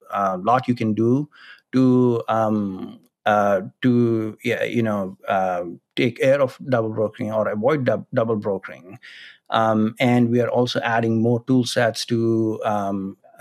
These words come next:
recognize theft, um,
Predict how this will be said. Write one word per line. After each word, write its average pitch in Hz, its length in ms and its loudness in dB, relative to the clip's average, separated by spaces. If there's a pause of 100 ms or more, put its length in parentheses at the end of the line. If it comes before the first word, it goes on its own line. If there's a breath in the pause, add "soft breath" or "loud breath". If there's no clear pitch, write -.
(120)
recognize 117 560 0
theft, - 580 -2 (260)
um, 101 600 0